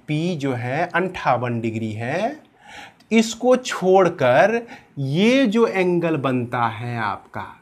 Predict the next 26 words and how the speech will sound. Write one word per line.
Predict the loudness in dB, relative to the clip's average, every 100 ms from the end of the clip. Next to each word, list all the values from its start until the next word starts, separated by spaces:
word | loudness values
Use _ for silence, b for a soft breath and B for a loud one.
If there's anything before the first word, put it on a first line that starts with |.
| -12
ध्यान | -4 -2 0
देंगे, | -2 -4 -8 -12 -18 _ -10
ये | -4 2 4 2
एंगल | 0 -2 0 -2
जो | -2 -2
बनता | -2 -6 -4 -4
है | -4 -8 -16 -18 B B B B B
इसी | -4 -4 0 0 2
को | 0 0
हम | 0 0
लोग | -2 -2
कहेंगे | -4 -2 -2 -2 -2 -4
किसका | -4 -8 -4 -4
प्रतिवर्ती? | -2 -6 -6 -2 -2 -2 -2 -2 -4 B B B B B _ _ _ -8
पी | 0 0 0 -4 -2 0 2 0 2
वाई | 4 4 4 0 -4
क्यू | -4 -2 -2
का | 0 -2
प्रतिवर्ती। | 0 -4 -4 -4 -4 -4 -6 -8 -8
तो | -8 -10 -10 _
प्रतिवर्ती | -2 -2 -2 -4 -2 -2 -2 -2 0 0 -2 -8 -4 -2 -2
निकालने | -2 0 0 0 0 -2 -4
के | -4 -4
लिए | -2 -4
किसका? | -4 -6 -6 0 2 2 -2 B B B B _
क्यू | -4 -2